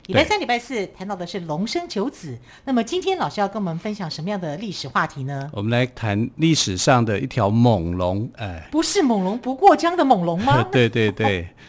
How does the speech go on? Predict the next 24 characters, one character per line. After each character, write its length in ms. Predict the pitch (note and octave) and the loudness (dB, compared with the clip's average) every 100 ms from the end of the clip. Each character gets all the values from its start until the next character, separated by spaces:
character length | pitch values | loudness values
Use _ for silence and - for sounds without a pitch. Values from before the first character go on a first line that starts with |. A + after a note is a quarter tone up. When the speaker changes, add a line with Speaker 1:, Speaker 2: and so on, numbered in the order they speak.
| _ | _
Speaker 2:
这 140 | - | -2
个 120 | B2+ A#2 A2+ - | 2 2 0 -4
猛 220 | A2 G2+ | -6 -2
龙 240 | G#2+ A#2+ B2+ - - | 0 0 -2 -6 0
在 280 | C#3 C3 A#2+ | 4 4 4
三 260 | - - | 2 2
国 180 | D#3 A#2+ | 4 4
时 160 | A#2 G#2+ | 2 -2
期 260 | - F#2 - - | -2 -6 -6 -12
非 160 | - G3 | 4 4
常 180 | C3 A#2+ | 4 2
非 140 | D3+ | 2
常 180 | C3 G#2 | 2 0
的 100 | G2 | 0
有 200 | F#2+ D#2 | -2 -4
名， 280 | D2+ C#2+ D#2 - | -6 -8 -12 -12
Speaker 1:
哦。 160 | B2 D3 | -8 2
Speaker 2:
大 80 | C#3 | 4
家 140 | C3+ | 4
就 180 | B2+ C#3+ | 2 -2
叫 220 | C3 C3 | 2 2
他 400 | A#2 A2+ G#2 F2+ | 4 2 2 0
常 340 | - - C#3 G#3 | 0 2 6 6
山 340 | - G3 G3+ | 6 4 4